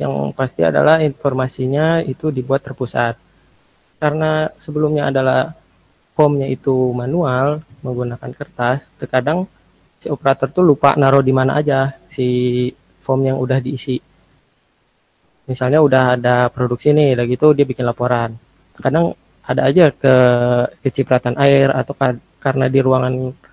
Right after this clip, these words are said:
mixing untuk produksinya ini lembab, itu bisa jadi si tintanya itu udah bleber lah ibaratnya, padahal di situ kertasnya kering.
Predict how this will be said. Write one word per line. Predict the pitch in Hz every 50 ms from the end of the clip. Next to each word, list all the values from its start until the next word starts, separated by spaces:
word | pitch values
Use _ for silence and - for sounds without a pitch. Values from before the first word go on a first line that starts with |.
| _ _ _ _ _ - - -
mixing | 143 131 - - - - 143 131 135 143
untuk | 139 127 - - 131 _
produksinya | - - 127 127 127 123 - - 135 127 127 127 131
ini | 131 127 127 127 127 131 127 117 113 - _ _ _ _ _ _ _ _ _ _ _ _ _ _ _ -
lembab, | 143 156 170 160 127 131 131 139 - _ _ _ _ _ _ _ _ _ _ -
itu | 139 - - 185
bisa | 180 160 139 156
jadi | 139 120 120 123 147
si | 165 - 151 135 135 135 135 131 131 131 131 127 - _ _ _ - - - - _ _ _ _
tintanya | - 131 131 131 131 - 131 131 131 127
itu | 127 127 123 - 170 170
udah | 147 131 123 127 - - - -
bleber | - 131 127 127 120 139 147 151
lah | 160 151 -
ibaratnya, | - 143 127 127 120 123 117 - 139 135
padahal | - - 117 120 123 139 143 143 135 143 -
di | - 131 127
situ | 117 117 - - 147 151 151 - _ _ _ _ _ _ -
kertasnya | 131 - 117 - 139 139
kering. | - - 120 123 123 123 127 123 117